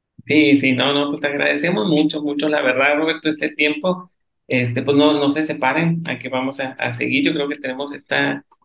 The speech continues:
gran, gran ventaja, esta gran oportunidad de seguir oyendo a Roberto. Y, este, pues te agradezco mucho,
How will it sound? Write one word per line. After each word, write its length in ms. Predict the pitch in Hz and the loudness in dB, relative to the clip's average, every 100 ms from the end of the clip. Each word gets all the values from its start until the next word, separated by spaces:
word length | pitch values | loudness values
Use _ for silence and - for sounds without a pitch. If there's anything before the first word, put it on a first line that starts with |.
| - | -6
gran, 440 | 127 131 147 147 | -2 0 2 0
gran 260 | 147 139 143 | 0 -2 -2
ventaja, 520 | 147 147 139 127 143 | -4 -4 -4 -6 -6
esta 540 | 139 143 143 143 139 143 | -8 -6 -4 -2 -2 -2
gran 200 | 135 139 | -2 -2
oportunidad 600 | 143 147 139 131 123 131 | -2 -4 -4 -4 -2 -2
de 100 | 143 | -2
seguir 300 | 139 127 131 | -2 -2 -2
oyendo 320 | 135 131 135 | -2 -4 -6
a 60 | 135 | -6
Roberto. 540 | 127 123 123 - 165 - _ _ _ | -2 -2 -4 -8 -10 -12 _ _ _
Y, 240 | 139 135 131 | -2 2 2
este, 260 | 123 123 | 0 -2
pues 140 | 127 135 | -4 -2
te 60 | |
agradezco 340 | 135 139 143 175 | -2 -2 -2 0
mucho, 480 | 165 165 175 175 | 0 0 -4 -8